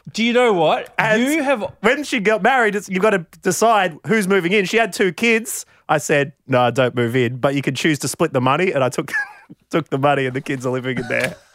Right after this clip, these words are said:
Speaker 1: <laughs> So,
Speaker 2: house. <laughs>
Speaker 1: I'm worried, Alex, because you have always been of the highest morals.
Speaker 2: Highest integrity.
Speaker 1: Honestly.
Speaker 2: Yeah, yeah, yeah,
Speaker 1: Yeah,
Speaker 2: yeah, yeah,
Speaker 1: you,
Speaker 2: yeah. You wouldn't
Speaker 1: you
Speaker 2: pick me.
Speaker 1: are,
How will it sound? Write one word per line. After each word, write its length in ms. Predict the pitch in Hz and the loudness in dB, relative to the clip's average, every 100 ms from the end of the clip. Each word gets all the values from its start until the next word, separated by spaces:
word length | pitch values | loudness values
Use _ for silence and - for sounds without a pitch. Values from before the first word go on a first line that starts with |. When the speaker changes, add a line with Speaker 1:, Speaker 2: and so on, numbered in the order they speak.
| - - | -20 -20
Speaker 1:
<laughs> 340 | - - - | -20 -20 -16
So, 200 | - 254 | 0 4
Speaker 2:
house. 380 | 233 220 - - | 4 2 -2 -6
<laughs> 880 | - - - - 320 - 359 - 196 | -2 -2 -2 -2 -4 -4 -8 -6 0
Speaker 1:
I'm 340 | 214 311 269 | 2 4 2
worried, 460 | 170 160 151 131 117 - | 4 4 4 0 -4 -2
Alex, 280 | 160 160 156 | 0 0 -2
because 340 | 190 202 165 180 | -6 -4 -2 -2
you 160 | 247 | 0
have 180 | 254 247 | 0 0
always 320 | 202 190 180 147 | 2 2 0 0
been 180 | 165 160 | 0 0
of 180 | - 160 139 | -2 -2 -2
the 280 | 165 160 156 - - - - - - - | -2 -4 -6 -12 -14 -14 -16 -8 -8 -8
highest 680 | - - 214 208 196 170 - | -12 -4 0 2 2 -2 -2
morals. 680 | 151 135 120 95 85 - - - - - - | 0 2 0 -4 -10 -16 -12 -10 -12 -10 0
Speaker 2:
Highest 280 | 143 143 - | 2 2 0
integrity. 440 | 208 208 151 143 | 2 2 2 2
Speaker 1:
Honestly. 140 | 147 139 | 2 2
Speaker 2:
Yeah, 300 | 147 151 151 | 4 4 2
yeah, 240 | 131 143 | 2 0
yeah, 0 | |
Speaker 1:
Yeah, 0 | |
Speaker 2:
yeah, 240 | - - | 2 2
yeah, 120 | - 196 | 4 2
Speaker 1:
you, 100 | - 277 | 2 2
Speaker 2:
yeah. 160 | 294 285 | 2 2
You 180 | 226 196 | 2 2
wouldn't 220 | 277 302 | 4 2
Speaker 1:
you 60 | 311 | 2
Speaker 2:
pick 100 | 302 | 2
me. 60 | |
Speaker 1:
are, 600 | 226 233 233 233 240 220 | 4 4 4 4 2 0